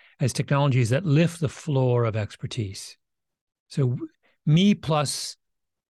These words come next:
G P T four is a lot smarter than me alone. And there's a whole series of industries in, in corners of the marketplace today that are hampered by the fact that they have,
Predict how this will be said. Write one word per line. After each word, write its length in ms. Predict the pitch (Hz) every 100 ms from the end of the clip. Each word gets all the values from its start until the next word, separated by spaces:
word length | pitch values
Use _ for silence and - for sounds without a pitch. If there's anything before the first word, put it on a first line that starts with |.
| _ _ _ _ _ _ _ -
G 120 | 143
P 120 | 127
T 160 | - 123
four 640 | - 208 170 151 135 110 _ _
is 160 | 214 139
a 40 |
lot 240 | 139 127 123
smarter 300 | 127 120 113
than 180 | 110 107
me 120 | 107
alone. 480 | 98 92 98 120 - _ _ _ _ _ _ -
And 600 | 156 135 123 117 113 - _ _
there's 140 | 151 135
a 80 |
whole 220 | 151 160 139
series 640 | - 170 165 160 156 127
of 400 | 123 117 113 - _ _ _
industries 500 | 190 160 147 147 110
in, 260 | 120 120 -
in 440 | - 117 107 104 117 -
corners 320 | - 147 139
of 60 | 117
the 80 | 117
marketplace 460 | 117 - - 107
today 380 | - 113 107 101 - - _ _ _
that 140 | 147 127
are 100 | 131
hampered 440 | 131 151 160 139
by 200 | 110 110
the 80 | 113
fact 300 | - 107 104
that 100 | 120
they 140 | 123
have, 360 | 120 113 107